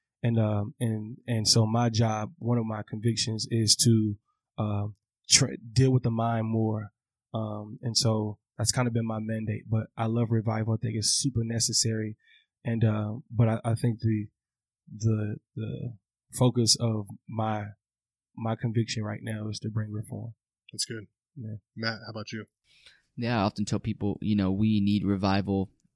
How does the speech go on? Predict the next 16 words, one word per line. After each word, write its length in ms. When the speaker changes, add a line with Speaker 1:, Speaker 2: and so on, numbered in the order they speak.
Speaker 3:
It, 220
it 80
requires 640
a 60
change 480
in 60
the 100
deepest 380
levels 280
of 100
the 80
heart. 280
Um, 480
I 80
think 320
that 260